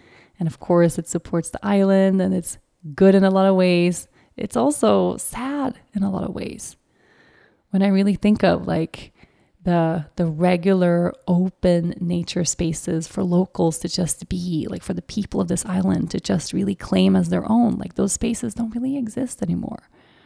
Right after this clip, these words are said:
And there's a difference there compared to when I came here for the first time twelve years ago to now. So much has changed.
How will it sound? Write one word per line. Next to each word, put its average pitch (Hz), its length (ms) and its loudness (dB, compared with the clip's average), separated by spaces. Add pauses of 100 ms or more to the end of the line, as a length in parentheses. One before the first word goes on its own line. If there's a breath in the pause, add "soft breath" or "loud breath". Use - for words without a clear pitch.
(840 soft breath)
And 180 120 4
there's 208 160 6
a 202 40 6
difference 180 460 4
there 165 640 2
compared 170 400 -2
to 175 80 0
when 165 240 0
I 175 260 -2 (120)
came 175 260 -2
here 160 160 0
for - 140 -12
the 160 60 -4
first 165 280 -4
time 175 180 -4
twelve 180 420 -4
years 165 280 0
ago 165 420 4 (400 loud breath)
to - 180 -6
now. 165 500 0
So 202 540 0
much 196 220 0
has 190 220 -4
changed. 196 560 0